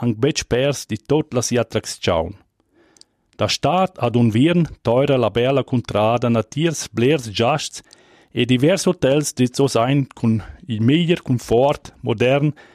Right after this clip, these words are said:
en parasers da pier soi quels e lis far i satignar soi, schi am parnevel scu pussebel.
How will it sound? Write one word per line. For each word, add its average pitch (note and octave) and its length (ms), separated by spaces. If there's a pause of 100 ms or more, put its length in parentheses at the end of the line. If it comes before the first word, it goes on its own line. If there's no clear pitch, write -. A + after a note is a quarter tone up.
(140)
en A#2 180
parasers A#2+ 580
da A2+ 120
pier A2 280
soi C3 380
quels B2 540
e A#2+ 100
lis A#2 240
far B2 400
i A2+ 220
satignar A2 540
soi, D#3 440 (380)
schi - 180
am C3+ 80
parnevel D#3+ 480
scu - 240
pussebel. F2+ 540